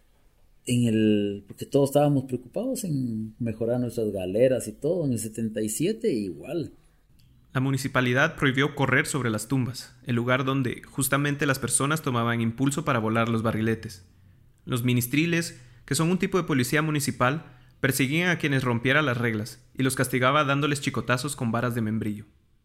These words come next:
Speaker 1: Por eso fue que ya en el setenta y ocho se tomó esa idea de hacer un concurso. Bueno, ¿y quién empieza? Vos, Chalo, porque todavía está ahí en el comité. Vos, Chalo, con los de tu esquina, hacer lo que siempre lo hacemos.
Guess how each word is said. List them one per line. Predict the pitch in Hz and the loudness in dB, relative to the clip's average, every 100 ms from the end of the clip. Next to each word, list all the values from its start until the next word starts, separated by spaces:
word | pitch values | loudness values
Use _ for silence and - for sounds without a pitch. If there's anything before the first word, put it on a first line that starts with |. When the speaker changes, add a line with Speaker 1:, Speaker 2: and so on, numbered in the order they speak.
| _ _ _ _ _ _ | _ _ _ _ _ _
Speaker 1:
Por | - | -10
eso | 131 | -4
fue | 135 | 0
que | 139 123 | 4 6
ya | |
en | 127 | 6
el | 139 | 4
setenta | 127 - 113 107 101 | 0 0 0 2 2
y | 104 | 4
ocho | 175 190 - _ | 4 4 -8 _
se | - 107 | -14 -10
tomó | - 98 101 110 | -6 -4 0 -2
esa | 110 | -2
idea | 101 110 147 | -2 0 0
de | 110 | 0
hacer | 98 104 104 | -2 -6 -8
un | 104 | -10
concurso. | 92 90 139 - - | -12 -8 -8 -10 -10
Bueno, | 123 | -8
¿y | 127 | -8
quién | 160 175 | -8 -8
empieza? | 208 226 214 - - - - - | -10 -12 -14 -20 -20 -20 -20 -6
Vos, | 180 | -4
Chalo, | - 214 226 147 101 101 - | 0 2 2 0 -2 -8 -12
porque | 123 - | -10 -8
todavía | - 117 139 156 | -4 0 0 0
está | - 139 | -4 -4
ahí | 135 147 139 117 | -4 -4 -8 -10
en | 104 | -10
el | 92 | -10
comité. | - 98 95 131 151 | -8 -6 -4 -4 -4
Vos, | 165 156 | -4 -8
Chalo, | 233 214 | -8 -4
con | 147 131 | 2 4
los | 123 | 4
de | 123 | 2
tu | - 127 | -2 -2
esquina, | 117 - 214 220 147 107 | -2 -4 -2 -2 -2 -6
hacer | 107 190 | -6 -8
lo | 220 | -8
que | 220 | -8
siempre | - 214 202 | -4 -2 0
lo | |
hacemos. | 175 208 240 170 - | 0 0 -2 -4 -6